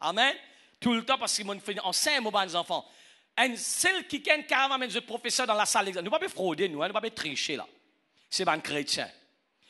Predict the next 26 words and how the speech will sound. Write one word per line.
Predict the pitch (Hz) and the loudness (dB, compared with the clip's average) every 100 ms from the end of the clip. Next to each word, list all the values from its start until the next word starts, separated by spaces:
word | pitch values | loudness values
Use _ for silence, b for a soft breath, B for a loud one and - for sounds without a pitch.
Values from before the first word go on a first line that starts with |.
| b | b
Parce | - 208 | -4 -2
que | 233 | 4
la | 233 | 4
Bible | 247 330 | 6 4
aussi | 254 - | 4 6
appelle | 269 - 247 254 | 6 6 2 2
nous | 247 | -2
professeurs, | - 202 202 196 - 208 202 185 147 123 - - B B B - | -2 -4 0 2 6 8 8 6 2 -4 -10 -18 B B B -8
nous | 214 | 2
enseignants. | 233 233 - - 233 208 220 185 123 b b b | 6 6 4 6 6 6 6 4 0 b b b
Mais | 180 | -4
comme | 190 190 | 0 2
à | 175 | 2
l'école, | 165 156 233 233 | 2 0 -2 -2
moi, | 170 | -2
nous | 151 | -4
ne | 139 | -4
pouvons | 190 | -4
pas | 240 | -4
frauder, | - - 180 | -6 -6 -4
pas | 175 | -2
les | 196 190 | -2 -2
gars, | 160 160 | 2 2
non, | 165 | 2
évidemment, | 160 190 233 214 | -4 -4 -4 -4
Saint-Esprit. | 202 226 240 240 - 190 | -6 -8 -8 -10 -12 -18